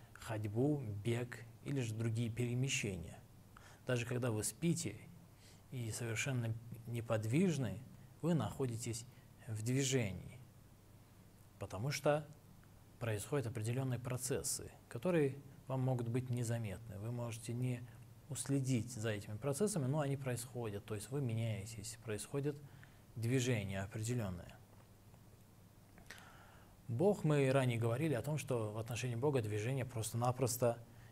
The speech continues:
невозможно, потому что то, что является необходимым, безгранично совершенным, в отношении Него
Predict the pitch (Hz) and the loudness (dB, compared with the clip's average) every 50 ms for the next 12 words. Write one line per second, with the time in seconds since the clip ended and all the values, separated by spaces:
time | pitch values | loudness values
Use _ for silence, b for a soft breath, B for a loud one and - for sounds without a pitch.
0 | B - 127 127 127 123 131 135 123 127 127 120 101 92 92 - 92 90 - - | B 0 2 4 6 6 6 4 4 2 2 2 0 -2 -4 -6 -8 -8 -8 -6
1 | - 107 120 139 127 - - 135 113 104 - - - - 151 139 - - 123 117 | -4 -2 -2 -2 -2 2 2 2 2 2 -2 -6 -4 0 0 0 0 0 0 2
2 | 120 123 160 151 113 123 127 123 120 117 113 - - 123 117 113 151 196 180 151 | 2 4 2 2 0 0 -2 -2 -2 -2 -2 -2 -4 -4 -2 2 2 4 4 4
3 | 127 120 113 113 110 110 117 113 117 123 143 147 131 - - 117 110 110 - 135 | 4 4 2 2 0 2 0 0 2 2 2 2 2 0 -2 -2 -2 0 0 0
4 | 120 113 110 101 95 - - - 196 202 170 143 120 107 98 92 92 - - - | 0 0 0 0 0 -2 2 2 4 4 4 2 2 0 0 -2 -4 -8 -12 -18
5 | - - - - - - - - - - - - - - - B B B B B | -20 -20 -20 -20 -20 -20 -20 -20 -20 -20 -20 -20 -20 -20 -20 B B B B B
6 | B B B B B B B B - - - - - - - - - - - - | B B B B B B B B -10 -10 -10 -10 -10 -16 -20 -20 -20 -20 -20 -16
7 | - - 110 107 - 113 110 - 143 135 127 117 113 113 117 117 110 117 151 180 | -10 -6 -6 -4 -2 -2 0 0 2 2 2 2 2 2 2 2 2 4 4 6
8 | 190 190 170 | 4 4 0